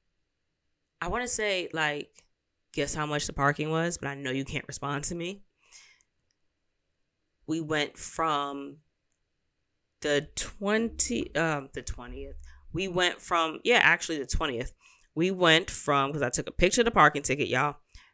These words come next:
May twentieth at eight eighteen P M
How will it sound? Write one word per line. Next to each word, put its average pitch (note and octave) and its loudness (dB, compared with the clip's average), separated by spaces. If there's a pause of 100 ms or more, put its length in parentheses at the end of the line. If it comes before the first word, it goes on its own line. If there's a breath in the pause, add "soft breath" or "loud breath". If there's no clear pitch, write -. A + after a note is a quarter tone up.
(120)
May A#3 8
twentieth D3+ 2 (360)
at C#3 6 (160)
eight B3 8
eighteen G#3 0
P F3 2
M - -2